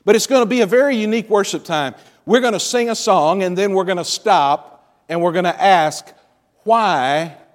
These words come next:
do we sing the way we sing?" And then we're gonna do the next element of worship, and we're gonna stop. And we're gonna say, "Why do we do things the way we do them?" Then we'll do the, we'll go to the next one. And, and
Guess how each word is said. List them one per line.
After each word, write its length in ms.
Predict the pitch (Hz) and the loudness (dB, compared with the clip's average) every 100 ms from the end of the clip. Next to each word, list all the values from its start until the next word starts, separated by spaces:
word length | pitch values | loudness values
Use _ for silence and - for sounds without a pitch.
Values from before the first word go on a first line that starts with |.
| _ 113 | _ _
do 140 | 156 | -4
we 200 | 156 202 | -2 -4
sing 440 | 180 - 185 156 151 | -4 -6 -6 -6 -4
the 100 | 147 | -2
way 180 | 156 151 | -2 -2
we 220 | 160 160 | -2 -4
sing?" 380 | - 160 107 82 _ _ _ _ _ _ _ _ _ _ | -6 -8 -8 -14 _ _ _ _ _ _ _ _ _ _
And 220 | 202 202 | 0 2
then 160 | 220 226 | 4 4
we're 100 | 208 | 2
gonna 220 | 208 202 | 2 0
do 160 | 180 220 | 0 -2
the 100 | 202 | 0
next 320 | 202 202 - | -2 -2 0
element 340 | 190 180 170 | 0 0 -2
of 120 | 165 131 | -4 -2
worship, 360 | 156 151 202 | -4 -2 -4
and 140 | 208 202 | 0 -2
we're 80 | |
gonna 160 | 226 240 | 0 -2
stop. 720 | 240 311 311 131 - - _ _ - | -4 -6 -4 -4 -6 -20 _ _ -8
And 140 | 165 | -4
we're 100 | 180 | -2
gonna 180 | 175 180 | -4 -6
say, 260 | 180 190 180 - - _ | -4 -4 -4 -12 -20 _
"Why 360 | 196 240 277 | -2 0 0
do 180 | 262 220 | -2 -4
we 220 | 208 214 | -4 -6
do 260 | 175 202 202 | -6 -6 -6
things 640 | - 185 175 170 151 - - _ _ _ - | -6 -6 -4 -6 -8 -12 -16 _ _ _ -20
the 120 | 123 160 | -8 -2
way 220 | 165 151 | 0 0
we 160 | 151 | -2
do 180 | 143 139 | -2 -4
them?" 200 | 107 107 | -4 -6
Then 180 | 151 196 | -4 -2
we'll 100 | 214 | -2
do 180 | 190 233 | -2 -4
the, 200 | 233 - | -4 -6
we'll 220 | 135 143 | -6 -6
go 180 | 117 143 | -4 -6
to 60 | 170 | -4
the 100 | 202 | -4
next 400 | 226 247 - 151 | -4 -6 -10 -12
one. 160 | 123 - _ _ - | -12 -14 _ _ -6
And, 240 | 156 143 - _ | -6 -6 -14 _
and 340 | 147 151 131 | -6 -4 -6